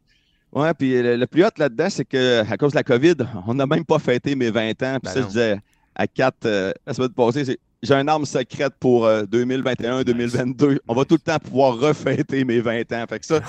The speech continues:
Speaker 2: <laughs>
Speaker 1: ça c'est, c'est assez hot. Puis l-, l'affaire, je pense, qui nous a le plus marqué, puis, tu sais, Lantin aussi, je pense, va être d'accord avec moi, là. Mon, mon truc légendaire à Énergie, dès mon arrivée en, en deux mille douze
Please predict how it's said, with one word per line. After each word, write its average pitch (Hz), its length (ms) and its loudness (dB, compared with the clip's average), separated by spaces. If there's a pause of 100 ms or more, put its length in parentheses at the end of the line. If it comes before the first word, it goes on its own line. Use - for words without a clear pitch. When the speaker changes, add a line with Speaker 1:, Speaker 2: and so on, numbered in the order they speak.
Speaker 2:
<laughs> - 160 -16
Speaker 1:
ça 175 100 -2
c'est, 143 240 -6
c'est 123 240 -4
assez 139 380 -2
hot. 175 160 4 (140)
Puis 139 180 2 (400)
l-, - 120 -2
l'affaire, 220 360 2
je - 80 -8
pense, 175 260 -4
qui - 160 -12
nous 123 160 -4
a 151 60 2
le 147 60 -2
plus - 260 -8
marqué, 143 520 -2
puis, 113 480 -4 (440)
tu 117 100 -4
sais, 113 160 -6
Lantin 127 480 -2
aussi, 131 260 -4
je - 60 -12 (100)
pense, 131 160 2
va 120 60 0
être 107 60 0
d'accord 120 220 2
avec - 120 -4
moi, 123 220 -2
là. 131 140 -2 (500)
Mon, 143 240 2
mon 170 160 2
truc - 220 -4
légendaire 139 680 2
à 123 60 0
Énergie, 120 680 -2
dès 196 220 0
mon 147 240 2
arrivée 139 560 0
en, 120 280 0
en 123 120 0
deux 135 160 0
mille 127 240 -4
douze 139 420 2